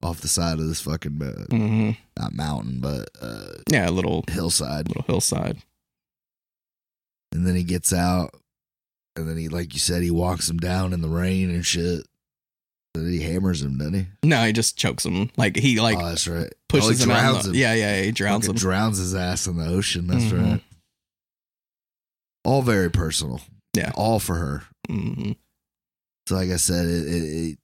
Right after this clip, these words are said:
Speaker 1: it kinda confused me that it was like, "All right, well, at first I'm gonna, just gonna rob this place. I'm gonna
Speaker 2: Well, he
Speaker 1: help your
Speaker 2: does. He,
Speaker 1: husband."
Speaker 2: there is that moment where he's like, "I got all this money.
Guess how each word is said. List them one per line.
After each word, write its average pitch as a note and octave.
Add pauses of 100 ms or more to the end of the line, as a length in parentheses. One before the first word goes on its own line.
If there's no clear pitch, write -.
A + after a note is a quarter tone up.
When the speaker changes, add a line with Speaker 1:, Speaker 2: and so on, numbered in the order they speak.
Speaker 1:
it E2+
kinda F2+
confused E2+
me D2+
that D2+
it D2+
was D2
like, C2+ (480)
"All C#2+
right, B1+
well, B1+ (1000)
at F2
first E2
I'm D#2+
gonna, E2
just D#2
gonna D2
rob D2
this D#2
place. D2+
I'm -
gonna -
Speaker 2:
Well, G3
he G#3+
Speaker 1:
help G#3
your A3
Speaker 2:
does. A#3+
He, D#3+
Speaker 1:
husband." F3
Speaker 2:
there D#3+
is F#3+
that A#3
moment G3 (380)
where B2
he's B2
like, B2
"I A2+
got B2+
all D3+
this D#3+
money. A2+